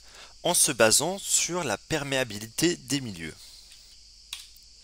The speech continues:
Pour ce faire, je vais me baser sur un exemple fictif. Ici, un village entouré de champs et de forêts.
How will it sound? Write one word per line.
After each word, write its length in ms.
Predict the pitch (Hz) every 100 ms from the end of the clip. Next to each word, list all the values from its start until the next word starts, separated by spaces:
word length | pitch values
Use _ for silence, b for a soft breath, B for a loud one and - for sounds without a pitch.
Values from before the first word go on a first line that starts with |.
| - B B B B B B B B B B B -
Pour 120 | -
ce 140 | - 143
faire, 200 | 202 190
je 120 | 143
vais 100 | 117
me 80 | 113
baser 300 | 117 117 131
sur 340 | - - 98
un 140 | 95 98
exemple 320 | 98 107 -
fictif. 560 | - - - 208 - 196 - - - - B B B -
Ici, 580 | 139 - - 185 208 - -
un 80 |
village 400 | 127 123 143 165
entouré 500 | 143 - 139 131 160
de 140 | 160 123
champs 500 | - - 156 185 190
et 100 | 151
de 100 | 156
forêts. 360 | - 127 90